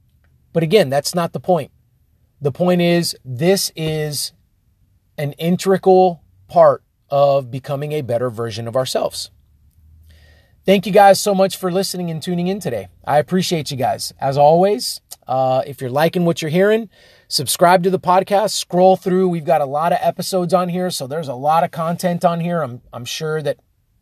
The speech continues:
you know, you haven't heard all of the episodes that have been done. So scroll through and have fun with that. I've also got a YouTube channel,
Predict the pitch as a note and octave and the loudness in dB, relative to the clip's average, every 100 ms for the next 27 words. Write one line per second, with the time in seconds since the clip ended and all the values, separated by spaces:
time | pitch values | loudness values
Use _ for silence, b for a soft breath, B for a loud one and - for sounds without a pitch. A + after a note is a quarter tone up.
0 | _ - C#3+ C3 A#2+ C3+ C3 C#3+ C#3+ - | _ -10 -6 -6 -6 -6 -2 -2 -2 0
1 | D#3 D3 C#3 C#3+ D#3+ D#3 C#3+ C#3+ D3+ - | 2 2 6 6 6 2 0 -2 -4 -4
2 | D3+ C3+ C#3 B2+ B2 A#2 C#3+ G#3 b b | -4 -2 -4 -2 -4 -2 -2 -4 b b
3 | b b - E3 D#3 F3+ F#3 F3+ F#3+ F3+ | b b 0 0 2 6 6 6 2 2
4 | E3 E3 F#3+ F#3 F3 D#3 D3+ E3 E3 E3+ | 0 -4 -2 -2 -2 -2 0 0 -2 -2
5 | E3 D#3+ E3 F3+ F#3+ D3+ - D3+ B2 | -2 0 -2 -2 -4 -4 -4 -4 -4